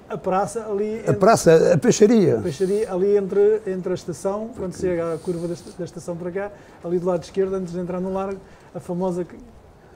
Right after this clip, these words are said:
Speaker 2: É,
Speaker 1: Cova Funda e a Tia
Speaker 2: é,
Speaker 1: Jesuína, que se calhar alimentou muitas bocas nesta terra.
Speaker 2: Oh, era a mãe dos pobres.
Speaker 1: <coughs> Conta-me um bocado da
Speaker 2: Essa mulher, eh,
Speaker 1: ainda não falámos nessa senhora,
Speaker 2: essa
Speaker 1: da sua
Speaker 2: senhora,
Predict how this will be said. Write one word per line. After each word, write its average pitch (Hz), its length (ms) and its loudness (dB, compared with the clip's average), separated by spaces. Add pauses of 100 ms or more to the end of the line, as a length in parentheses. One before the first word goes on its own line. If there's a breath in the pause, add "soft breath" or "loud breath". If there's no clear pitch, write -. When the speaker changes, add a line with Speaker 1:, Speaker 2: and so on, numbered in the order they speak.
(140)
Speaker 2:
É, 113 120 2
Speaker 1:
Cova 190 240 4
Funda 208 540 0
e 202 120 2
a - 40 4
Tia 208 100 0
Speaker 2:
é, 196 40 2
Speaker 1:
Jesuína, 196 480 2
que 233 320 -4
se - 100 -18
calhar 226 280 2
alimentou 220 420 0
muitas 220 220 -2
bocas 226 280 -2
nesta 240 220 -8
terra. 175 320 -4
Speaker 2:
Oh, 190 120 8 (220)
era 170 180 8
a - 20 8
mãe 165 120 6
dos - 120 -2
pobres. - 340 -2 (100)
Speaker 1:
<coughs> - 680 -2
Conta-me 226 260 0
um - 20 2
bocado 202 340 2
da 180 120 2
Speaker 2:
Essa 185 340 6
mulher, 190 380 8
eh, 220 200 10
Speaker 1:
ainda 220 240 0
não 247 140 0
falámos 220 400 -2
nessa 196 300 -6
senhora, 190 360 0
Speaker 2:
essa 185 180 10
Speaker 1:
da - 20 8
sua 165 160 4
Speaker 2:
senhora, 190 320 6